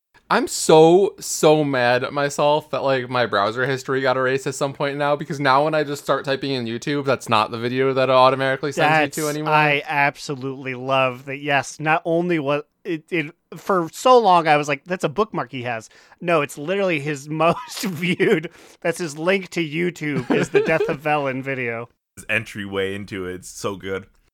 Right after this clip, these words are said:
Speaker 1: And then I'm like, "Well, while I'm here, I might as well watch it."
Speaker 3: So I've been really studying this graphic since, like, you know, it's been our main talking point. I got two notes here.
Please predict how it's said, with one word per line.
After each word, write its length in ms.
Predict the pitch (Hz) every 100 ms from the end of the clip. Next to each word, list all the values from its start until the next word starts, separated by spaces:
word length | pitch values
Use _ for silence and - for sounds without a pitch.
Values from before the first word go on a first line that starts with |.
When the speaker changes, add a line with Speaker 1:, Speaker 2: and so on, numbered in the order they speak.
| -
Speaker 1:
And 120 | 170
then 100 | 175
I'm 120 | 170 175
like, 180 | 165
"Well, 160 | 180 170
while 160 | 160 180
I'm 100 | 131
here, 180 | 180 165
I 20 |
might 140 | 120
as 80 | 117
well 100 | 92
watch 300 | 92 185 -
it." 220 | 82 123 _ _ _ _
Speaker 3:
So 140 | - 605
I've 120 | 403
been 260 | 302 135 113
really 360 | 156 160 104
studying 440 | - - 127 120 101
this 160 | 90
graphic 680 | - 110 107 - 85 - -
since, 280 | 123 110 107
like, 180 | 98
you 100 | 107
know, 80 | 95
it's 100 | 92
been 100 | 113
our 100 | 101
main 240 | 104 113 113
talking 540 | 147 127 - 101 95
point. 320 | - 92 80 _ _ _ -
I 60 | 180
got 200 | 208 -
two 220 | - 240
notes 400 | 220 170 - -
here. 240 | 95 80